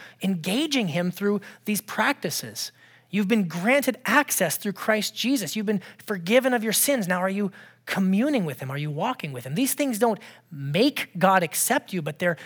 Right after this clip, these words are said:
taking him up on his offer of close relationship. And then number four is through Christian community, through biblical community. We draw near to God so often by drawing together with God's people. Isn't that interesting?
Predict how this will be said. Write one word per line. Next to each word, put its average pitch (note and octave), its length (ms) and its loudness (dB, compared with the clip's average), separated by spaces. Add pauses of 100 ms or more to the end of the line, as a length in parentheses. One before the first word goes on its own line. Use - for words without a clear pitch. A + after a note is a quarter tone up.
(160)
taking A3+ 380 -2
him G#3 180 2
up G#3+ 160 2
on F#3+ 100 2
his E3 120 -2
offer F#3 320 -2
of C3+ 100 -12
close - 320 -8
relationship. E3+ 580 -4
And D#3+ 80 0
then F#3 120 4
number B3+ 320 6 (260)
four B3 380 6
is F3 100 -2
through A3+ 140 -2
Christian - 580 0
community, B3+ 480 2
through F#3+ 160 -4
biblical G3+ 460 2
community. A#3 460 -2 (260)
We A3 120 2
draw G#3 440 6
near C4+ 240 4
to - 120 -2
God F3 640 6 (440)
so C4 320 6
often A3+ 420 4
by F3+ 140 4
drawing F#3+ 440 0
together F3+ 380 0
with G#3 160 -2
God's D3+ 300 -4
people. B3+ 560 2 (1120)
Isn't C4 120 4
that F#4 120 10
interesting? F#3 580 2